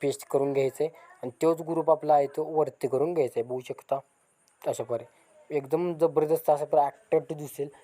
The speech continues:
मी पेस्ट करून घेतो. ओके, करून घेतल्यानंतर बॅक या, मी केलेलं आहे. आता बॅक आल्यानंतर बघू शकता सेकंड पॅक ओपन करून घ्या. आता लास्टचे तुम्हाला बघू शकता तुम्हाला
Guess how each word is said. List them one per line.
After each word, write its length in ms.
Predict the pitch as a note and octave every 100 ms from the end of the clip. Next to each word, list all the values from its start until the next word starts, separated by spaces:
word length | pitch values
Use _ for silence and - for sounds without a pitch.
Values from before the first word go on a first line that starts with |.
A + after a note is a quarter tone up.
| _
मी 60 | C#3+ -
पेस्ट 260 | D3+ C#3 -
करून 240 | C3+ B2
घेतो. 200 | A2+ A2+
ओके, 200 | A#2 G3 G3 _ _ _ _ _ _ - - _ _ -
करून 200 | D3+ D3+
घेतल्यानंतर 400 | D#3+ D#3+ D#3 D#3
बॅक 300 | D3 C#3+ C#3+
या, 100 | C#3
मी 120 | C#3+
केलेलं 360 | C#3+ D3+ C3 C3
आहे. 80 | C#3 - - -
आता 140 | -
बॅक 220 | C3+ C3+ C#3+
आल्यानंतर 280 | C#3+ C#3+
बघू 180 | C#3 C#3
शकता 160 | C#3 C#3+
सेकंड 360 | - C#3 C#3 C3+ -
पॅक 160 | C#3+
ओपन 260 | C#3+ C#3+ C#3+
करून 220 | D3 D3
घ्या. 140 | C#3 D3+ - _ _ _ _ - D4+ _ _ _ _ _ - _ _ _ _ _ _ _ _ _ _ _
आता 200 | C3+ D3
लास्टचे 340 | D3 D3+ - D#3
तुम्हाला 260 | D#3 D#3
बघू 180 | D#3 D3
शकता 200 | C#3+ - C#3+
तुम्हाला 220 | C#3+ C#3+